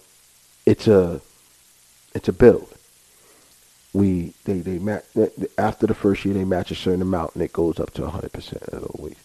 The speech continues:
Um, so it is a crapshoot, but,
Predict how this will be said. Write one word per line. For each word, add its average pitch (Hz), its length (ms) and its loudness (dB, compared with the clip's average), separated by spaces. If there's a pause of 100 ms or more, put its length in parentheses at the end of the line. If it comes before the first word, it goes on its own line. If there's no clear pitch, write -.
(1500)
Um, 87 400 -2 (3500)
so 104 440 10 (1900)
it 170 140 12
is 175 120 12
a 151 60 8
crapshoot, 87 480 4 (260)
but, 135 360 12